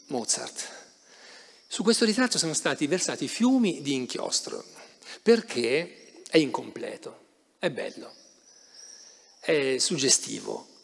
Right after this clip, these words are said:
ehm, c'ha questo sguardo che va forse nel-, nell'infinito, nell'ignoto, nell'oltre,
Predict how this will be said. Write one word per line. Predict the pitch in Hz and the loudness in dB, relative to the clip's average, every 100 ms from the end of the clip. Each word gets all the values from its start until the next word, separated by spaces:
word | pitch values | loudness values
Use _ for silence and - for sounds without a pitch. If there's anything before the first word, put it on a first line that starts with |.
| - _ _ - | -20 _ _ -12
ehm, | 147 135 131 123 123 117 113 117 110 110 - _ _ _ _ _ _ - | -8 -8 -8 -10 -10 -12 -14 -18 -20 -20 -20 _ _ _ _ _ _ -6
c'ha | - | -4
questo | - 180 170 | 0 0 0
sguardo | 151 156 127 127 131 123 - - - _ _ _ _ _ _ - - _ | 2 2 2 -2 -4 -6 -10 -20 -20 _ _ _ _ _ _ -20 -20 _
che | - 131 | -10 -6
va | 127 120 | -4 -6
forse | - 127 - | -8 -6 -6
nel-, | 120 117 117 113 113 117 113 | -6 -10 -10 -12 -12 -14 -14
nell'infinito, | 117 120 120 127 147 - | -12 -12 -10 -8 -8 -6
nell'ignoto, | 117 120 127 143 151 131 | -8 -8 -4 -2 -4 -4
nell'oltre, | 123 120 135 135 120 185 208 226 - | -8 -2 0 0 0 -4 -4 -6 -12